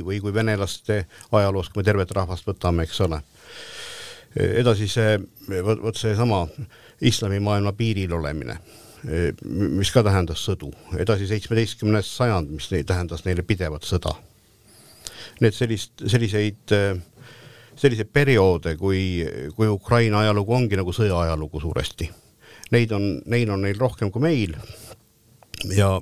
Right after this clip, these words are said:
ja rohkem kui, ütleme siis, Venemaal kogu rahvast silmas pidades.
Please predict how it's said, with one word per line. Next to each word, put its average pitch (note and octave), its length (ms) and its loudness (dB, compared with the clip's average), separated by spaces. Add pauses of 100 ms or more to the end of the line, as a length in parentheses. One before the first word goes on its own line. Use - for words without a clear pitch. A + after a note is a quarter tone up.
(140)
ja F#2+ 120 4
rohkem G2+ 340 2
kui, F#2+ 300 0 (480)
ütleme F#2+ 260 2
siis, F#2 300 0
Venemaal F#2 640 4
kogu - 300 2
rahvast F#2 340 0
silmas G2 240 2
pidades. - 460 -2